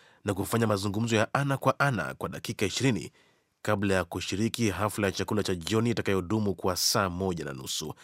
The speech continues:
Mazungumzo yao yanakuja miezi minane baada ya mkutano wa kilele wa kihistoria nchini Singapore, ambao ulikuwa wa kwanza kati ya rais wa Marekani aliyeko madarakani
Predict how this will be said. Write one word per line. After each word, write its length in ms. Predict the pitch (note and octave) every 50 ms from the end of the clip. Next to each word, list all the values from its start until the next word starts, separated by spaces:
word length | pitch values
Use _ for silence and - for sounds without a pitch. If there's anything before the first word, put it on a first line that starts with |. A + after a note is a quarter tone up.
| - - - - _ _ _ _ _ -
Mazungumzo 340 | - C#3 B2 B2 B2 A#2+ A2+
yao 260 | G#2 G#2 G#2+ A2 B2
yanakuja 440 | B2+ A#2 A2 G#2 - - B2 A2+ G#2
miezi 280 | G2 G#2+ C3 C3 B2+ A#2+
minane 480 | A#2 A2 G#2 C3 D3 C3+ F#2 D#2+ D2+
baada 320 | C#2 C2+ F#2 G2+ G#2 G#2+ G#2
ya 40 |
mkutano 440 | G2 - - G2 - - A#2 A2+ A2
wa 80 | G2+ F#2+
kilele 380 | - - G2 G2+ A2 A2+ A#2+
wa 80 | B2 A2+
kihistoria 460 | - - G#2 F#2+ - - G2 A2 G#2+
nchini 300 | F#2+ - - A#2 G#2 F#2
Singapore, 520 | - - - D3 B2+ F#2+ - - F#3+ - - - - - - _ _ _ - - _ _ _ _ -
ambao 260 | - D#2+ D#2+ F#2 G2+
ulikuwa 320 | G#2 G2+ F#2+ - A#2+ A2+
wa 80 | G#2 F#2
kwanza 420 | - - B2+ C3 B2+ A#2 C3 B2
kati 320 | - - A#2+ A#2+ A2+ - A#2+
ya 60 | G#2
rais 300 | G2+ A2 B2 C3 - -
wa 60 | A2+
Marekani 380 | G#2+ G2+ - - A#2+ A#2+ A#2 A2
aliyeko 320 | G2+ G#2 A2+ A2+ - A2
madarakani 560 | G2+ F#2 F#2 F#2 - - C3 B2+ A2+ G#2+ F#2+